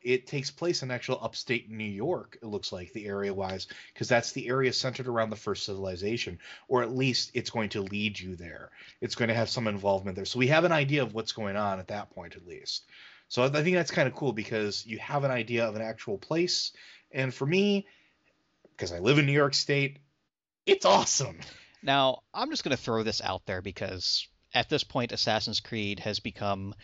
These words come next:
Speaker 2: conspiracy theorist central. Who's necessarily to say that the Americans are the good guys? Because if I'm remembering correctly, uh, a lot of those weird, uh, you know, puzzle segments we had during, uh,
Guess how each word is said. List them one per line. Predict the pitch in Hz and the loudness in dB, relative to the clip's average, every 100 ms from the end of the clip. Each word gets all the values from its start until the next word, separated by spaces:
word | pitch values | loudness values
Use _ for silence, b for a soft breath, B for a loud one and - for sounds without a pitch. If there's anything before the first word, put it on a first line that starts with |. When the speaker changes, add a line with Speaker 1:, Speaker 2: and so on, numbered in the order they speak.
| B B B | B B B
Speaker 2:
conspiracy | 123 - 139 127 - 113 | -2 2 4 4 4 0
theorist | 120 107 - - | 0 0 0 -2
central. | 113 107 - - - _ B B B _ _ - | -2 -2 -4 -8 -10 _ B B B _ _ -2
Who's | - 330 294 | 6 8 8
necessarily | 254 - 220 202 175 | 4 4 4 4 4
to | 156 | 4
say | - 151 143 135 | 6 8 8 6
that | 113 117 113 113 - - - _ _ _ - | 4 6 6 4 0 -4 -8 _ _ _ -4
the | 131 | -4
Americans | 110 123 143 143 117 101 | 0 0 0 0 -2 0
are | 101 | -2
the | 101 | -4
good | 101 98 | -6 -6
guys? | - - - - - _ _ _ _ _ _ _ B B B | -6 -4 -6 -8 -12 _ _ _ _ _ _ _ B B B
Because | 160 151 160 156 139 - - - | 4 8 10 10 6 2 0 0
if | 247 - | 2 4
I'm | 190 165 | 2 4
remembering | 139 127 107 | 2 2 0
correctly, | - 98 - 104 - - b b b - | 0 -4 -4 -8 -8 -12 b b b 0
uh, | 120 - | 0 2
a | 135 | 4
lot | 165 190 | 4 4
of | |
those | 165 156 123 | 4 2 2
weird, | 131 135 131 127 113 107 - _ _ 110 | 2 4 4 4 0 -4 -12 _ _ -2
uh, | 101 | -2
you | 85 110 | -2 -4
know, | 98 98 - _ _ | -2 -4 -6 _ _
puzzle | - 147 131 113 | 2 2 4 2
segments | 135 107 101 - | 2 0 -2 -4
we | 117 | -4
had | 98 107 101 98 | 0 2 2 0
during, | 107 98 95 | -6 -6 -8
uh, | 95 101 - | -8 -8 -8